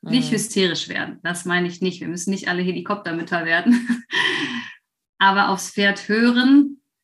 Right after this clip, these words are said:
Speaker 1: und ein Pferd ist nie von Natur aus böse, will was nicht oder ärgert irgendjemanden. Und von daher hat für mich das Pferd, also Horsemanship, was damit zu tun,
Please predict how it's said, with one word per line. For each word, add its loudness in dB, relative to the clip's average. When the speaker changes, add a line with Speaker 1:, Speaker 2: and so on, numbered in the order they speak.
Speaker 1:
und -8
ein -2
Pferd -6
ist -8
nie 6
von -4
Natur -4
aus -6
böse, -2
will 2
was -2
nicht -4
oder -6
ärgert -4
irgendjemanden. -4
Und -8
von -6
daher -4
hat -10
für -8
mich -6
das -10
Pferd, -6
also -6
Horsemanship, -6
was -8
damit -8
zu -12
tun, 0